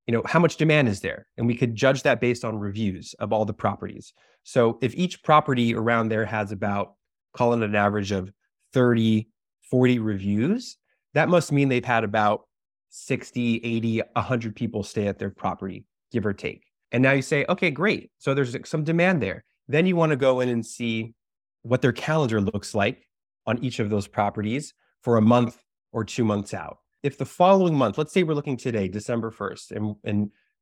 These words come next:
we wanna look at for the whole month of December. If the month is, let's say, I'd say fifty percent or seventy-five percent booked, then it's a fairly great property.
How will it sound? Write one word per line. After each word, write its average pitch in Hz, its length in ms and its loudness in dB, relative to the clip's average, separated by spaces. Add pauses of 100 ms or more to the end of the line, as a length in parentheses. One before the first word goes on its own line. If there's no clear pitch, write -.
we 113 120 0
wanna 127 160 4
look 127 140 0
at 117 160 -2
for 113 120 -8
the 113 60 0
whole 120 160 -2
month 117 180 0
of 101 100 -4
December. 98 560 -8 (440)
If 131 180 0
the 143 100 2
month 175 360 4
is, 131 360 -2
let's 123 200 -8
say, 117 380 0 (360)
I'd 113 140 -8
say 117 100 -4
fifty 143 360 -6
percent 123 520 -4 (280)
or 107 100 -8
seventy-five 123 760 -2
percent - 380 -8 (160)
booked, - 480 -2 (420)
then 131 160 2
it's - 320 -6 (200)
a 120 80 -2
fairly 135 360 -2
great 110 260 -4
property. 110 640 -6